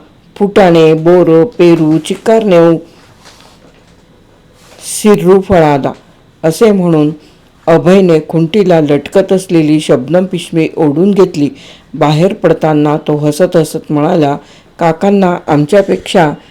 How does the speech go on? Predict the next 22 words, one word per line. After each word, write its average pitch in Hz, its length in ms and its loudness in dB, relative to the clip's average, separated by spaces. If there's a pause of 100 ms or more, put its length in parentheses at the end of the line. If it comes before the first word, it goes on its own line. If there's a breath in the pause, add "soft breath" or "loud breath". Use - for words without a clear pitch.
(200 soft breath)
माकडांचीच 170 720 0
काळजी 165 420 0
जास्त." - 360 0 (540 soft breath)
"माकडं 175 400 0
आहेत 180 340 0
वाटतं 185 280 -2
तिकडे?" 156 420 -2 (460 loud breath)
सुभाषने 147 480 0
विचारले. 160 540 -2 (440 soft breath)
"चिक्कार 160 500 -2 (420 soft breath)
भंडावून 170 540 2
सोडतील 214 480 0
आपल्याला, 147 440 -2 (640 loud breath)
त्यांना 165 460 2 (400)
खाऊची 190 440 0
दक्षिणा 170 480 0
द्यावीच 165 480 0
लागते." 151 440 -2 (520 loud breath)
"बोरं 170 420 2
बिरं 175 240 4
ठीक 208 360 -2
आहे," 135 240 -2